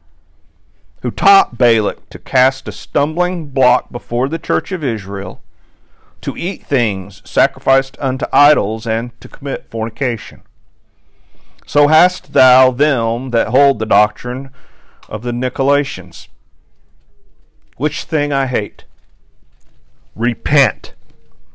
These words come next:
or else I will come unto thee quickly, and will fight against them with the sword of my mouth. He that hath an ear, let him hear what the Spirit, Spirit saith unto the churches. To him that overcometh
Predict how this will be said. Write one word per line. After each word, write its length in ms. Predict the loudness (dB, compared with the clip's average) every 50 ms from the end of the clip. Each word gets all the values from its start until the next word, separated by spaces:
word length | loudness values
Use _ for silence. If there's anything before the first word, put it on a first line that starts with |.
| -16 -12 -6
or 100 | -4 -4
else 160 | -4 -2 0
I 140 | 2 2 4
will 160 | 4 2 0
come 280 | 0 2 2 2 4 4
unto 200 | 2 2 0 0
thee 140 | -2 -2 -4
quickly, 600 | -4 0 2 2 2 2 2 0 0 2 2 2
and 100 | 0 0
will 120 | -2 -2
fight 280 | 0 2 4 4 4 4
against 520 | 2 0 -2 -2 -2 -2 -4 -6 -6 -4
them 260 | -2 0 0 0 -2
with 140 | -4 -6 -8
the 80 | -10 -10
sword 480 | -4 0 4 4 6 6 6 4 4
of 100 | 0 -2
my 160 | -2 0 0
mouth. 480 | 0 2 2 2 0 0 -2 -6 -10 -10 -10 -10 -12 -14 -14 -16 -20 _ -20 -20 -20 -20 -20 -20 -20 -20 -20 -20 _ -8 -4
He 100 | -2 0
that 120 | 2 2 4
hath 180 | 2 2 2
an 120 | 0 -2 0
ear, 240 | 0 2 2 2
let 180 | 4 4 4 2
him 140 | 2 -2 -4
hear 480 | -4 -2 -2 -2 0 -2 -2 -4 -6 -12 -16 -18 -16 -16 -14 -10
what 140 | -10 -8 -8
the 80 | -10 -12
Spirit, 560 | -10 -4 0 2 2 2 2 0 -4 -10 -20 -20 -20 -20 -20 -20 -20 -20 -20 -20
Spirit 480 | -20 -8 -2 0 2 4 4 2 0 -2
saith 440 | -4 2 4 6 6 6 4 2 -2
unto 180 | -4 -4 -6
the 100 | -6 -8
churches. 560 | -4 0 2 2 2 2 -2 -8 -14 -14 -14 -14 -14 -14 -14 -14 -16 -18 -20 -20 _ -20 -20 -20 -20 -20 -20 -20 -20 -16 -12
To 100 | -8 -4
him 160 | -2 0 0
that 100 | 2 4
overcometh 760 | 4 4 4 2 0 0 2 2 4 4 2 0 -2 -4 -12